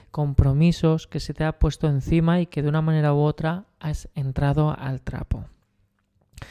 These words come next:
Te vas a liderar, te vas a liberar y vas a liderar todo aquello que te per-, que te, bueno, que te incumbe, que es tu vida.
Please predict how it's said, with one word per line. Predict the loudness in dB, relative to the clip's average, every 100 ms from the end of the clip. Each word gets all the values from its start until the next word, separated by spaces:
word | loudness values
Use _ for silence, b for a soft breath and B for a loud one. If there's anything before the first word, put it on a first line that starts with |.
| B B -8
Te | -4
vas | 0 -2 -4
a | -6 -2
liderar, | 0 2 2 2 0 -2 -4
te | -6 -4
vas | -4 -2
a |
liberar | -2 0 0 0 -2 -4
y | -4
vas | -2 -2
a | -2
liderar | -2 0 2 2 0 -4 B B B B _
todo | -2 -2
aquello | -2 -4 -2 -4 -6 _
que | -10 -10
te | -8 -12
per-, | -8 -8 -8 -12 -14
que | -12
te, | -10 -10 -10 -14 -14
bueno, | -8 -6 -6 -10
que | -14
te | -10
incumbe, | -8 -6 -6 -8 -10 _ _ _ -16
que | -14
es | -14
tu | -8 -8
vida. | -8 -10